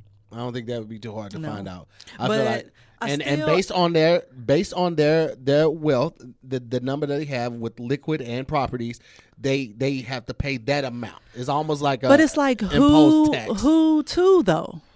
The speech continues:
Speaker 1: They would pay that to the government, so that, that would, that would
Speaker 2: No,
Speaker 1: help.
Speaker 2: I'm saying, but ultimately, I, I don't know. Maybe I'm still, like, super caught up on, like, who qualifies for this.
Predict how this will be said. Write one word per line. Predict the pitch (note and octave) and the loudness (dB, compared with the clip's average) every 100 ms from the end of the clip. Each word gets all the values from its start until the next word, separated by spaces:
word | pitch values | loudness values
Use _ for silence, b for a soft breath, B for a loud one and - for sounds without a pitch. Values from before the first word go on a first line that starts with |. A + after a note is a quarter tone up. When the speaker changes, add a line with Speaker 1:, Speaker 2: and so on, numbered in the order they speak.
| b b _ _ - | b b _ _ -6
Speaker 1:
They | E3+ | -2
would | B3 A3 | -2 0
pay | A#3+ | 2
that | G#3+ A3+ | 2 0
to | A3+ | -6
the | |
government, | D#3+ F#3+ F#3 C#3 A#2+ | -4 -4 -4 -8 -10
so | - E3 | -6 -6
that, | D3+ C#3+ | -6 -2
that | F3+ | -2
would, | F3+ D3 | -2 -2
that | E3+ | -2
would | F3 | 0
Speaker 2:
No, | A#3 | 2
Speaker 1:
help. | C4+ | 2
Speaker 2:
I'm | A#3+ A#3 | 2 -2
saying, | - A#3+ | -6 -8
but | G3+ F#3+ - | -6 -6 -4
ultimately, | A#3 B3 A#3 F#3 F3 F3 E3+ E3+ E3+ _ _ _ _ _ | -6 -6 -10 -10 -10 -10 -10 -12 -14 _ _ _ _ _
I, | - B3+ D#4 - - | -6 -6 -8 -16 -8
I | A#3 | -6
don't | A#3+ G3 | -4 -6
know. | E3 | -6
Maybe | E3 G#3 A#3 A3 | -6 -6 -2 -4
I'm | G3+ | -4
still, | F#3+ G#3+ F#3 | -4 -4 -2
like, | F3 E3 | -2 -6
super | - G#3 F#3+ | -4 -4 -4
caught | - G3 F3 | -4 -4 -2
up | E3+ - | -4 -4
on, | F3+ E3+ E3 | -6 -4 -6
like, | D#3+ - b b b _ | -8 -12 b b b _
who | - - D4+ D#4 D#4 | -12 -4 0 2 0
qualifies | D4 D#4+ C#4+ D4+ C#4+ B3 A3+ G#3+ | 0 -2 0 -2 -4 -4 -4 -6
for | A#3+ G#3 | -6 -6
this. | F3 C3 - - | -8 -12 -20 -20